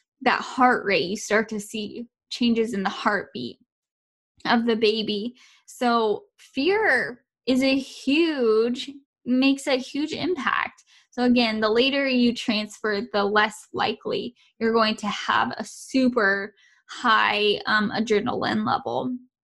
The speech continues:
Now, again, less strangers, the better. <laughs> Who you have around you really does matter. At a hospital birth, the most familiar person is going to be your partner,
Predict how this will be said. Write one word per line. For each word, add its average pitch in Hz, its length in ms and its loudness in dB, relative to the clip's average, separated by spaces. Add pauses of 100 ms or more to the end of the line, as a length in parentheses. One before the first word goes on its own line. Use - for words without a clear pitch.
(720)
Now, 247 480 2 (200)
again, 233 560 0 (160)
less 254 320 2
strangers, 247 580 2
the 240 100 -2
better. 196 480 2 (260)
<laughs> - 640 -10
Who 294 100 0
you 302 220 2
have 277 240 4
around 226 400 2
you 220 180 0
really 214 220 2
does 220 180 2
matter. 214 520 0 (300)
At 226 200 0
a 247 80 2
hospital 247 580 -2
birth, 240 280 2
the 247 60 -2
most 240 320 0
familiar 277 600 2
person 226 440 2
is 233 160 -2
going 202 200 0
to 208 60 2
be 208 100 -2
your 208 160 2
partner, 185 420 -4